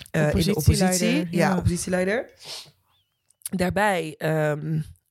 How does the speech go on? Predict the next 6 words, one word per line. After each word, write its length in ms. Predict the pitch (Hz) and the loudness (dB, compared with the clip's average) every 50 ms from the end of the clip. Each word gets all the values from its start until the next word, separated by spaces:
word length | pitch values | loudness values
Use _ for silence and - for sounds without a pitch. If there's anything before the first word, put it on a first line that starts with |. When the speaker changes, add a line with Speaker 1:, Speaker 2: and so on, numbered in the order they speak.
| _ _ | _ _
Speaker 1:
moet 300 | - 165 170 190 202 - | -2 0 0 0 0 0
hij 180 | 196 185 175 170 | 0 0 0 2
dan 240 | 170 165 165 165 | 2 0 0 0
dus 260 | 160 160 160 156 - - | 0 -2 0 -2 -2 -4
vijfendertig, 1200 | - - - 190 196 214 233 254 269 269 240 - 247 240 233 220 233 247 254 - 285 302 - - | -6 -4 -2 0 0 2 0 0 -2 -4 -4 -6 -6 -4 -2 0 0 0 0 0 -2 -4 -4 -6
toch? 440 | - - 269 339 370 - - - - | -4 -2 -2 -2 -2 -4 -8 -16 -16